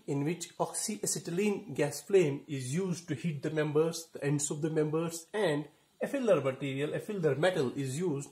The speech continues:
which melts and fills up the gap between the two plates or the two members, and which solidifies on cooling, and hence a joint is formed.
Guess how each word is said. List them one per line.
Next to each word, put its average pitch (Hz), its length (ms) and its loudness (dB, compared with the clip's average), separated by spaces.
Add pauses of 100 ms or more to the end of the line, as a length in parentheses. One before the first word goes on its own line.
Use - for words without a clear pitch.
(340)
which 190 380 -6
melts 226 480 2
and 147 200 0
fills 202 300 -2
up 120 160 0
the 131 80 -2
gap 135 460 0
between 156 320 -4
the 143 80 0
two 147 500 -2
plates 135 380 4
or 135 180 -2
the 143 80 -6
two 143 300 -4
members, 143 500 2 (260)
and 143 260 0 (440)
which 156 240 -4
solidifies 160 800 6
on 135 200 0
cooling, 185 520 6
and 127 120 -6
hence 123 260 -2
a 127 40 -8
joint 117 300 -4
is 120 100 -12
formed. 226 320 -2